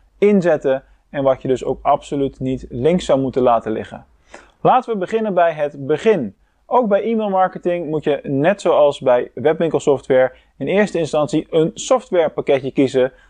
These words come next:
want je hebt e-mailmarketing software nodig om je mails te kunnen versturen. Dat ga je niet vanuit je eigen mailbox allemaal doen. Dat is geen doen. Nou,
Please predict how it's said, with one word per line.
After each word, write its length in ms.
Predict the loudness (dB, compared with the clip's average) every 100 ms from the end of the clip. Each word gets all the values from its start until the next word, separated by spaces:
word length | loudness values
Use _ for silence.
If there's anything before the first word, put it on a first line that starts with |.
| _
want 260 | 0 0 0
je 80 |
hebt 220 | 2 2 0
e-mailmarketing 600 | -8 -4 -4 -4 -8 -2
software 340 | -2 -2 0
nodig 280 | 0 0 -2
om 160 | -4
je 100 | -2
mails 280 | 0 -2 -4
te 100 | -4
kunnen 260 | 0 0 -2
versturen. 600 | -4 -4 2 4 4 2 -4 _ _ _
Dat 100 | -4
ga 120 | -2
je 100 | -2
niet 180 | -6 -8
vanuit 260 | -6 -6
je 60 | -4
eigen 540 | -4 -4 -4 -8 -2
mailbox 480 | 0 2 2 0 0
allemaal 340 | -2 0 0 0
doen. 340 | 0 -2 -8 _ _ _
Dat 100 | -12
is 60 | -4
geen 160 | 0
doen. 220 | 0 0 -8 _ _ _
Nou, 160 | -4 -4